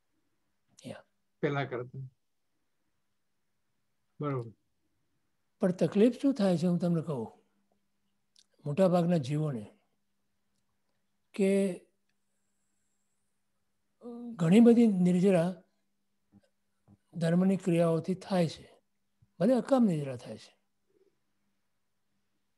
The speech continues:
Speaker 1: પણ એ અકામ નિર્જરા કરતા કરતા જે આશય અને લક્ષ્ય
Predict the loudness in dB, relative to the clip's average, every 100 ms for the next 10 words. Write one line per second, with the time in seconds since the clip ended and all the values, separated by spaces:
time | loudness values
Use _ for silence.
0 | _ _ _ _ _ _ _ _ _ _
1 | _ _ _ _ -2 0 0 -2 -6 0
2 | 2 4 2 4 2 2 0 -2 -2 -2
3 | -4 -4 -4 -2 -4 -8 _ _ -6 -4
4 | -4 -2 2 2 0 -12 _ _ _ _
5 | _ _ _ _ -2 0 0 -2 -4 -10